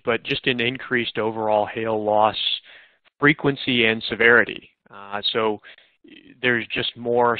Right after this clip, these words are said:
stuff in hail-exposed areas <laughs> than there was historically. So the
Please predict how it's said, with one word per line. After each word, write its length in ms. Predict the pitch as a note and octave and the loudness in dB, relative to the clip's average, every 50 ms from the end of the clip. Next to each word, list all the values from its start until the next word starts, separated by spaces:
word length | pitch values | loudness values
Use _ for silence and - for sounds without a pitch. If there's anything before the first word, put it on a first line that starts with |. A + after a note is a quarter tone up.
| - - | -2 -2
stuff 260 | - C3 B2 D#3 - - - - - - | 0 2 2 2 0 -2 -8 -14 -16 -8
in 120 | - C#3 B2+ | -6 -4 -2
hail-exposed 680 | A2+ C3 C3 C3 C3 - - - C#3 C3+ C3 A#2+ A#2 | 0 2 2 2 0 -2 -4 -4 -4 -4 -2 0 2
areas 340 | A#2+ B2+ C#3+ E3+ G#3 A3 G#3+ - - - - - | 2 2 2 0 -2 -4 -6 -6 -8 -8 -8 -8
<laughs> 260 | - C3 - C#3 D3 | -8 -8 -6 -6 -6
than 120 | C3 C3+ | -4 -2
there 160 | C3+ B2+ A#2+ A#2 | 0 2 2 4
was 200 | A#2+ B2 A#2+ - | 4 4 2 2
historically. 580 | B2+ A#2+ - - B2 A#2+ C3+ D3 - D3 D3+ - - | -2 -8 -6 -4 -2 -2 -2 -2 -4 -6 -8 -6 -4
So 80 | - A#2+ | -4 -4
the 100 | A2 | -4